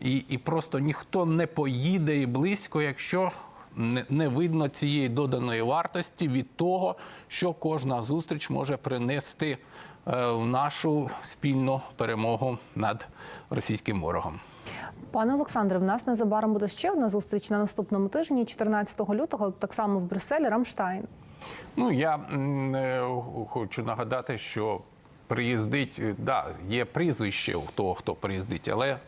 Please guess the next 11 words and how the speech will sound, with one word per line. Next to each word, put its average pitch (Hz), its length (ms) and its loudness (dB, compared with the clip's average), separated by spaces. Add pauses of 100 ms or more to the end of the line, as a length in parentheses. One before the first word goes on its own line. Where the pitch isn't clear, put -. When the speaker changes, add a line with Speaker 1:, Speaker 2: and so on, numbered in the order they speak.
(200)
Speaker 1:
перш 135 180 -2
головне 117 500 0
пост. 92 340 -4 (140)
Значить, - 400 -10 (320)
він, 170 180 0 (400)
приїхав 160 380 0
міністр 147 720 0
оборони. 135 800 0 (800)
Ну, 160 60 2
от, 170 120 0
наприклад, 165 480 0